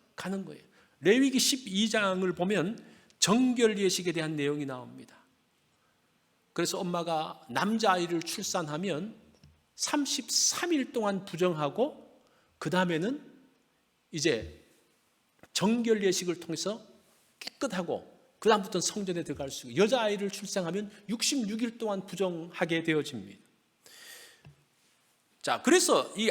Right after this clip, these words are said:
아들을 낳은 마리아는 지금 정결 예식을 위해서 성전에 올라갔다고 했을 때에 며칠째일까? 아이를 낳고 삼십사 일째 올라갔다는 것을 우리가 알 수가 있습니다.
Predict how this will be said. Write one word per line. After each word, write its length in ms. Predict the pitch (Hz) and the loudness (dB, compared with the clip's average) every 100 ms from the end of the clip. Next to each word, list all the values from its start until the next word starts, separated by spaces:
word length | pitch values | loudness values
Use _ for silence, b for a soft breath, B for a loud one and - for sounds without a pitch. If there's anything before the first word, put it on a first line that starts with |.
| - | 4
아들을 540 | - 269 339 311 285 | 6 6 4 0 2
낳은 420 | 262 240 226 196 135 | 4 6 4 0 -2
마리아는 760 | 117 196 254 233 185 196 196 | 0 2 2 2 2 0 -2
지금 320 | - 208 220 | -4 -4 -4
정결 560 | - 247 320 339 330 277 | 0 2 2 2 2 2
예식을 460 | 254 - 226 220 | 0 0 -2 -2
위해서 240 | 208 190 190 | 2 2 0
성전에 420 | - 220 202 196 | -2 0 0 0
올라갔다고 560 | 190 170 160 - 156 156 | 0 0 0 0 0 0
했을 220 | 143 143 | -2 -4
때에 360 | - 143 143 | -4 -2 0
며칠째일까? 1120 | 120 107 202 - 320 - 202 135 180 147 - B B B | -2 4 4 4 0 0 -4 -4 -2 -4 -4 B B B
아이를 420 | 156 185 165 160 | -2 -2 0 -2
낳고 240 | 151 151 | -2 -4
삼십사 800 | 156 - 233 - - - - - | -6 -2 -4 -4 -6 -6 -6 -8
일째 580 | 233 240 220 - 170 170 B B | -6 -6 -10 -6 -6 -6 B B
올라갔다는 680 | - 214 180 151 - 151 139 | -2 0 2 0 0 -2 0
것을 300 | 117 - 269 - - | -2 -2 -4 -8 -4
우리가 400 | 156 151 139 - | 0 0 -2 -6
알 160 | - 131 | -4 -4
수가 460 | - 131 127 139 - | -4 -8 -6 -8 -4
있습니다. 420 | 113 - 113 - | -4 -4 -6 -16